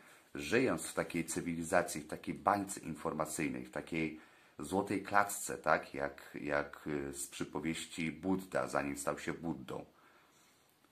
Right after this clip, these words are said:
Bo wiecie, ogólnie z Buddą niby było tak, że był księciem, któremu, którego ojciec odciął od wszelkich, y, od wszelkich trosk prawdziwego życia, tak? W sensie miał nie widzieć starości, chorób, bólu, cierpienia, tak?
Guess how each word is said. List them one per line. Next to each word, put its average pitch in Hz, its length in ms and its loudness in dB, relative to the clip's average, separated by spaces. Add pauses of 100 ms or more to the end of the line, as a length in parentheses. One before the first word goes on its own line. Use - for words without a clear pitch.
(180)
Bo 76 80 -6
wiecie, 76 260 0
ogólnie 80 380 2
z 71 80 -4
Buddą 82 420 0
niby 80 260 0
było 76 280 0
tak, 78 400 4
że 76 420 2 (300)
był 78 140 0
księciem, 95 600 2
któremu, 80 760 0 (380)
którego - 420 0
ojciec 92 560 2
odciął 90 680 4 (120)
od 78 160 -4
wszelkich, 90 720 0 (520)
y, 73 460 0
od 71 120 -10
wszelkich - 600 -2 (300)
trosk 95 440 4
prawdziwego 85 640 0
życia, 78 340 -2
tak? 73 280 6 (420)
W - 60 -12
sensie 80 340 2
miał 80 200 4
nie 82 140 2
widzieć 85 340 0
starości, 87 520 2
chorób, 85 560 0
bólu, 82 380 2
cierpienia, 80 580 0
tak? - 340 -2